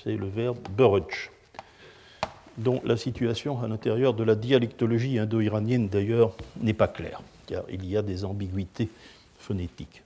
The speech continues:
Mais berutch signifie exprimer son admiration. Or, on ne, euh, relevons, relevons que Hauma, qui est Zaoutar, Ahura Mazda, et les six entités,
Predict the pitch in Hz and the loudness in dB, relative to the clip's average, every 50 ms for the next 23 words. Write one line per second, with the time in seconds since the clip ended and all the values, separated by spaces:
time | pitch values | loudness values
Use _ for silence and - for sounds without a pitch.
0 | - - 98 92 - - - 101 123 131 120 110 - 110 101 - - 101 98 101 | -12 -8 -8 -8 -8 -10 -4 -2 0 0 0 -2 -6 -10 -12 -8 -8 -6 -6 -6
1 | 98 - 127 127 120 - - - 143 127 - - - 127 123 - - - 117 113 | -4 -4 -6 -6 -6 -8 -12 -20 -20 -20 -20 -6 -6 -6 -6 -4 -2 0 0 0
2 | 117 117 110 - - 98 95 90 90 90 85 82 85 92 92 - - - - - | 0 0 -4 -6 -8 -10 -10 -8 -10 -10 -10 -10 -12 -12 -14 -14 -16 -16 -18 -18
3 | 85 _ _ _ _ _ _ _ _ _ _ _ _ _ _ _ _ _ _ _ | -18 _ _ _ _ _ _ _ _ _ _ _ _ _ _ _ _ _ _ _
4 | _ _ - _ _ 151 165 170 - - - - - - - - - - - - | _ _ -20 _ _ 2 2 2 2 -2 -14 -20 -20 -20 -20 -20 -20 -20 -20 -20
5 | - - _ - 135 135 143 147 143 123 - - - _ - - - - - - | -20 -12 _ 0 2 2 4 2 0 -2 -4 -16 -20 _ -8 -8 -8 -8 -10 -20
6 | _ _ _ _ _ _ _ _ _ _ _ _ - 101 110 123 175 170 131 117 | _ _ _ _ _ _ _ _ _ _ _ _ -8 0 6 8 8 8 8 4
7 | 107 131 180 240 - - - - _ - - 123 139 135 135 165 190 127 - - | 2 2 -2 -2 -4 -14 -20 -20 _ -6 0 2 2 2 2 0 -2 -4 0 0
8 | 127 107 113 - 180 185 165 139 113 95 85 82 - - - - 98 95 95 101 | 0 0 4 4 4 4 4 4 0 -2 -2 -4 -6 -10 -8 -8 -8 -6 -6 -6
9 | 92 90 95 - - - - - - - - - - - _ _ _ _ 143 156 | -6 -6 -10 -12 -14 -16 -16 -14 -18 -20 -20 -20 -20 -20 _ _ _ _ 6 6
10 | 165 151 147 147 151 131 117 113 107 92 82 69 67 - - - _ _ _ _ | 6 6 4 0 0 0 0 -2 -4 -6 -10 -10 -10 -12 -12 -16 _ _ _ _
11 | _ - - _ - - - - _ _ _ - 135 139 123 - - - - 113 | _ -20 -20 _ -20 -20 -20 -20 _ _ _ 2 4 4 4 2 -2 -6 -2 0
12 | 104 107 107 95 - - - - 190 180 143 120 117 113 110 - 98 90 - - | 2 2 2 0 0 -4 -6 -4 -4 -4 -2 -2 -2 -4 -4 -6 -10 -10 -8 -4
13 | - 117 165 | -2 -2 -2